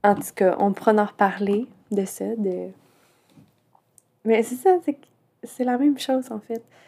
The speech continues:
Le désavantage, c'est que c'est difficile d'être soi-même. C'est difficile d'avoir le...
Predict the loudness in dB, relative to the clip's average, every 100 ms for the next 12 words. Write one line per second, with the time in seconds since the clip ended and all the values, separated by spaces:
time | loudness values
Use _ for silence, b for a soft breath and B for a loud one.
0 | b b b _ _ _ _ -4 2 4
1 | 4 4 4 4 0 -2 -8 -6 -6 -6
2 | -10 -2 0 0 -4 -6 -8 -4 -4 -2
3 | -4 -6 -8 -10 -10 -12 -6 -2 0 0
4 | 0 -4